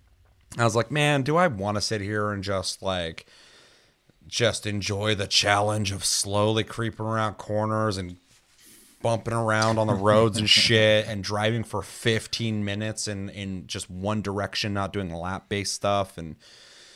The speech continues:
Speaker 1: do I wanna play this, like, right now?" And I didn't. Um, and I stopped playing it, but I need, a-, as you guys can see, I always have to get footage for the show, um, for you guys to kinda get, like, a reference point of what we're talking about in case you didn't play the game.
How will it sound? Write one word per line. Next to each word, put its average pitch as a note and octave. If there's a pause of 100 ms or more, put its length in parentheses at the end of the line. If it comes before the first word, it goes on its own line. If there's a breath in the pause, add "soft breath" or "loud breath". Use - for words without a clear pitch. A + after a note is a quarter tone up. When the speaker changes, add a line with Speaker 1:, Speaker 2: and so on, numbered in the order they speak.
(300 loud breath)
Speaker 1:
do G2+
I G2+
wanna G#2
play A2+
this, A2
like, G#2
right A2
now?" G#2+
And G2
I G2+
didn't. F2+ (180)
Um, F2+
and F#2
I F2
stopped -
playing G#2+
it, F2
but G2
I G#2 (180)
need, C#3+ (160)
a-, A#2+
as B2
you C3
guys C3+
can A#2+
see, A2+
I G#2
always G#2
have G#2
to G2
get F#2+
footage F#2
for -
the F#2
show, F#2
um, F#2
for -
you F#2
guys F#2
to F#2
kinda A2+
get, F#2
like, E2+
a C#2+
reference E2+
point F2+
of E2
what F2
we're -
talking F2+
about D#2+
in D#2+
case -
you F2
didn't C#2+
play A#2+
the G2
game. F#2